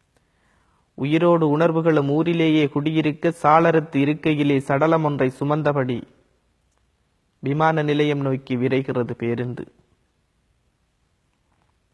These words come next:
ஆசைகளை ஆழ்மனதில் அடைத்துவிட முயலுகையில்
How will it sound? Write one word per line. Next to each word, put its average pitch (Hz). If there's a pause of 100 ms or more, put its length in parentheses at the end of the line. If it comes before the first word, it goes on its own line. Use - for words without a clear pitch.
(2000)
ஆசைகளை 190
ஆழ்மனதில் 175
அடைத்துவிட 185
முயலுகையில் 156